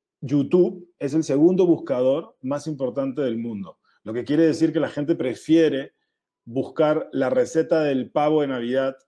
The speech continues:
en YouTube que buscar la receta del pavo de Navidad escrita en un blog. A pesar de que hay un montón, es más fácil incluso seguirla escrita en un blog,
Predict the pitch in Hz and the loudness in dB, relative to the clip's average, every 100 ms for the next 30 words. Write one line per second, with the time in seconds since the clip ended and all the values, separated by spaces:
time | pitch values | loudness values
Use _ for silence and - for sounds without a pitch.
0 | _ _ _ - 123 123 131 175 214 - | _ _ _ -10 -6 -6 -2 -2 -2 -8
1 | _ - 117 117 - 139 143 135 117 123 | _ -6 -6 -4 0 2 2 0 0 -2
2 | 127 120 131 127 113 117 131 - - - | -2 2 2 2 2 0 0 -4 -10 -12
3 | - 131 127 123 123 120 131 101 - _ | -4 -2 -2 -2 -2 0 0 0 -8 _
4 | _ _ _ _ - 113 120 117 175 196 | _ _ _ _ -10 -4 -4 0 2 2
5 | 165 165 170 180 160 156 139 170 165 147 | 2 0 0 -2 -2 -2 0 0 2 -2
6 | 156 - 190 - 131 123 135 151 139 120 | -4 -2 -4 -2 -6 -6 -2 -2 -2 -2
7 | 120 143 139 135 135 117 - - 147 139 | -2 0 0 -2 -4 -10 -10 -2 -2 -2
8 | 131 156 113 123 120 139 190 | -6 -6 -6 -4 -4 -4 -6